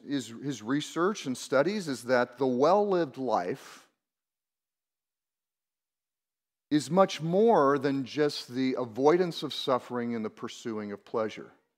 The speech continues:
There is moral goodness and meaningful pursuits. These things have to be a part of the good life.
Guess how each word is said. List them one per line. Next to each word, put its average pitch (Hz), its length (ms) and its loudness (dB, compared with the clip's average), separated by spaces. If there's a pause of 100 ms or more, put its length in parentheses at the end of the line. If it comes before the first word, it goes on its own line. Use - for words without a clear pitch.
(960)
There 147 180 6
is 143 320 2
moral 170 600 4
goodness 123 920 -4 (1300)
and 135 220 0
meaningful 165 600 -2
pursuits. - 640 -8
These 165 320 -4
things 165 340 -4
have 160 320 -10
to 139 80 -8
be 123 200 -6
a 113 60 -2
part 117 540 -4
of 117 380 -4 (340)
the 120 80 -4
good 120 220 -4
life. 135 580 -4